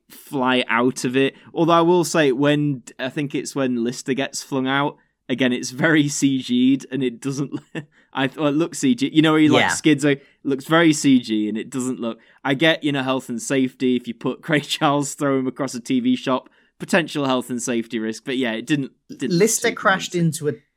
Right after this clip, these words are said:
Speaker 2: table that seemed to be randomly in the walkway. Like,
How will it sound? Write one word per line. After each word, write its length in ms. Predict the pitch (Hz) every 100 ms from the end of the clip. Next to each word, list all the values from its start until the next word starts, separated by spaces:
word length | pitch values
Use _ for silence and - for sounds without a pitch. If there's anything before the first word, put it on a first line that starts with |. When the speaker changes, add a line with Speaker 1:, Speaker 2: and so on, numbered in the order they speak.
| _
Speaker 2:
table 540 | - 180 180 160 113
that 180 | 101 117
seemed 240 | - 147 131
to 60 |
be 140 | 123 131
randomly 640 | 120 143 147 139 127 131
in 80 | 127
the 80 | 123
walkway. 720 | 120 135 - - 98 82 92 _ _ _
Like, 300 | 143 143 -